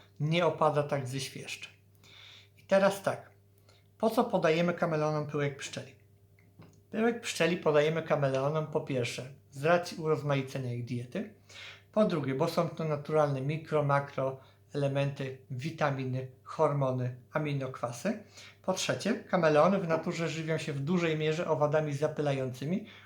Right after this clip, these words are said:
które w sposób naturalny właśnie mają na sobie ten pyłek, który czepia się ich przy kontakcie owadów zapylających z kwiatami. Kamelony, jedząc takie owady, również zjadają pyłek pszczeli.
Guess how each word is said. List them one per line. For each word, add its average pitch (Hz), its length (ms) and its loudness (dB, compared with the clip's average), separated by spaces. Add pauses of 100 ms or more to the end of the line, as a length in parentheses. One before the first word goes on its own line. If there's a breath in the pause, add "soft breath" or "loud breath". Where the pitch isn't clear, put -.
(180 loud breath)
które 359 260 0 (200)
w - 80 -18
sposób 226 400 0
naturalny 175 760 8 (1500)
właśnie 151 440 0 (360)
mają 170 360 6
na 151 80 2
sobie 147 260 -4
ten 139 240 -4
pyłek, 156 460 2 (160)
który 160 460 -4 (140)
czepia 170 420 2
się - 180 -6
ich 139 280 -4 (180)
przy 139 440 -4
kontakcie 139 840 -2 (400)
owadów 139 580 0 (100)
zapylających 131 920 -6
z - 100 -20
kwiatami. 131 540 -6 (840)
Kamelony, 170 480 6
jedząc 160 360 -2
takie 143 280 0
owady, 165 420 2
również 170 400 0
zjadają 143 460 2
pyłek 127 320 -6
pszczeli. - 420 -16